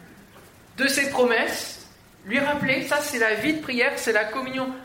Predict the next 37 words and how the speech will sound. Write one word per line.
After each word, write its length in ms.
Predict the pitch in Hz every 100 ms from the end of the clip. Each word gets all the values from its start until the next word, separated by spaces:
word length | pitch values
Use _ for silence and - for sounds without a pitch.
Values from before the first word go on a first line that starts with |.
| -
intérieure, 640 | 277 294 269 240 220 220 269 - -
intime. 440 | 240 269 - 190 208 - - - - -
Et 60 | 170
on 120 | 196
doit 140 | 202 196
avoir 340 | 190 190 190
l'autre 220 | 269 370
facette 560 | - 226 - 190 190 - - - - - -
où 80 | 175
on 80 | 175
parle 280 | 175 202 196 190
de 100 | 190
Jésus 580 | 185 180 170 143 - -
à 120 | 165 170
l'extérieur, 680 | 175 - 180 160 147 127 -
comme 200 | 165 165
Anne, 240 | 156 151 - - - - - - 160
et 60 |
où 80 | 180
on 100 | 190
en 120 | 185
parle 220 | 214 208
à 80 | 180
tous 200 | 180 233
ceux 200 | 220 277
qui 220 | 269 208 190
veulent 240 | 262 277
entendre. 580 | 254 226 247 196 131 - - - - - - -
Et 60 |
moi, 160 | 165 202
ma 140 | 190
prière, 320 | 185 208 254 285
c'est 180 | - 214
dire, 160 | 247
Seigneur, 460 | - 233 226 262 330 - - - - -
c'est 200 | - 208
que 420 | 240 254 294